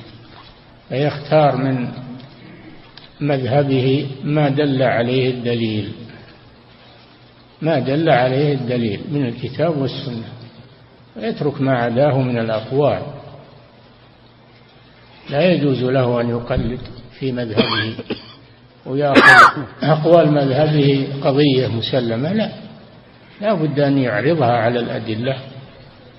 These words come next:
فيأخذ ما عليه دليل من أقوال مذهبه أو إمامه. وهذا ما عليه الأئمة المحققون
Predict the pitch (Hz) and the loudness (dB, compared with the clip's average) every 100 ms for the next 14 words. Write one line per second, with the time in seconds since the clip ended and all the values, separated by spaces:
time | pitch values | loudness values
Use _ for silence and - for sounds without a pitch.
0 | - - - - - - - - 135 151 | -20 -20 -20 -20 -20 -20 -20 -8 0 4
1 | 156 151 143 131 - - - 143 147 139 | 4 4 0 0 -4 -12 -4 -2 2 2
2 | 120 123 127 127 127 120 117 117 147 185 | 2 0 0 0 0 0 0 0 0 -2
3 | - - - - 175 175 135 147 139 156 | -6 -12 -18 -8 -6 -2 -2 0 0 0
4 | 175 - - 202 151 135 110 - - - | -2 -6 -2 0 2 2 0 -8 -12 -4
5 | 190 - 175 165 123 123 - - - - | -2 0 0 2 0 -2 -8 -16 -18 -20
6 | - - - - - - - - - - | -20 -20 -20 -20 -20 -20 -20 -20 -20 -20
7 | - - - - - - - - - - | -20 -20 -20 -20 -20 -20 -20 -20 -20 -20
8 | - - - - - - - - - - | -20 -20 -20 -20 -20 -20 -20 -20 -20 -6
9 | 165 160 185 156 143 143 127 131 143 139 | 0 4 4 4 4 4 4 4 4 2
10 | 131 120 135 131 117 123 117 - 123 - | 2 0 2 0 0 -2 -4 -4 -6 -4
11 | 127 127 160 170 | -6 -2 -2 -4